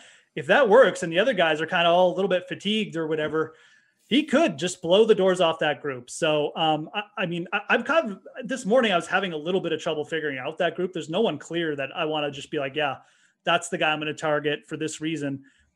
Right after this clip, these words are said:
Wolf might just make sense just from a low ownership and, and, and a, a salary saving perspective. The worst thing that could, that's gonna happen is he's gonna lose his pod, and, and you, it, you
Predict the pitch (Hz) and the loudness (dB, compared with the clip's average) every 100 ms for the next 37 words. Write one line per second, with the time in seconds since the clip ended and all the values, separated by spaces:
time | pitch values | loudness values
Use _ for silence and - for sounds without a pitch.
0 | _ _ _ _ - 190 285 220 214 180 | _ _ _ _ -2 0 2 2 0 0
1 | 196 175 170 - 151 147 - - _ - | -8 -4 -4 -4 -6 -6 -8 -18 _ -6
2 | 180 185 156 135 147 220 214 196 - 175 | -4 -4 -4 -4 0 2 2 0 0 0
3 | 170 - 170 160 147 175 151 160 185 143 | 0 -2 -6 -4 -2 -4 -4 -4 -4 -4
4 | 131 131 - 151 - 147 156 147 139 147 | -6 -8 -10 -8 -2 0 0 -2 -4 -6
5 | 139 139 135 - 139 139 131 - _ - | -6 -10 -12 -8 -8 -8 -12 -14 _ -6
6 | 170 269 - 269 226 214 185 185 196 160 | 2 2 2 2 2 0 -8 -6 -4 0
7 | 165 165 151 156 139 214 214 - 160 139 | 0 0 -4 -6 -4 -4 -4 -6 -6 -4
8 | 131 139 _ _ _ _ - 180 180 190 | -6 -12 _ _ _ _ -4 -2 -2 -2
9 | 175 196 190 185 - 160 185 | -2 -4 -2 -4 -4 -10 -8